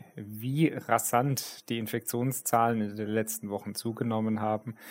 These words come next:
Und dass es diesmal anders als bei vorherigen Affenpockenausbrüchen, vor allem in Afrika,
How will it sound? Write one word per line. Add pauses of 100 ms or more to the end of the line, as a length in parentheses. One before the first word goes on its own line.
(280)
Und
dass
es
diesmal
anders
als
bei
vorherigen
Affenpockenausbrüchen,
vor
allem
in
Afrika,